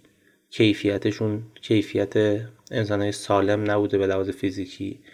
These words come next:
یا به لحاظ ذهنی، ولی کارهایی کردن که همون انسان‌های سالم هم مثلاً انجام ندادن. پس نشون می‌ده که به صورت، اه، یک پتانسیل درون وجودمون هست و اینه که خودمون اونو می‌ریم کشفش می‌کنیم. و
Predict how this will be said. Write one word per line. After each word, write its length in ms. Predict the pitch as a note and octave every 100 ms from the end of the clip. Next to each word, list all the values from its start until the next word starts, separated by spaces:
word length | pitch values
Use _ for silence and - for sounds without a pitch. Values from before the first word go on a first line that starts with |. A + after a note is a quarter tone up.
| _ -
یا 80 |
به 60 | C3+
لحاظ 240 | B2+ B2
ذهنی، 500 | A#2+ A2+ G#2+ G#2 G#2
ولی 180 | G2+ A2
کارهایی 480 | A#2 A2+ G#2+ - A2+
کردن 400 | A#2+ A#2 G#2+ G#2+
که 300 | - A2 G#2+ - -
همون 300 | A2+ A2 A#2
انسان‌های 360 | G#2 - G2+
سالم 340 | G2+ G#2+ G2+ G#2
هم 120 | G#2
مثلاً 340 | G2 - G2+
انجام 460 | G2 G2 F#2+ G2 G2
ندادن. 340 | F#2+ F#2+ F#2+ G#2 - - - - - -
پس 260 | A2+ -
نشون 220 | A#2 B2 B2
می‌ده 160 | B2+
که 120 | B2
به 40 | A#2+
صورت، 420 | A#2+ A2+ A#2 C3
اه، 540 | B2 A#2+ A#2+ - -
یک 280 | A2 A2+ A#2
پتانسیل 520 | - A2+ A2 G#2 A2+
درون 260 | A#2 A2 A#2
وجودمون 580 | A2+ A2 A2 A#2+ A#2 A2+
هست 500 | A#2 G#2+ G2+ - A#2
و 20 |
اینه 240 | A#2 A#2
که 260 | A#2 B2+ B2 - -
خودمون 520 | - - B2 G#2+ G2 F#2+
اونو 200 | G2+ G2
می‌ریم 320 | A2 G#2 F#2+
کشفش 500 | G2+ G2 - - G#2
می‌کنیم. 420 | - G2 F#2+ - _ _ -
و 360 | A2+ A#2 A2+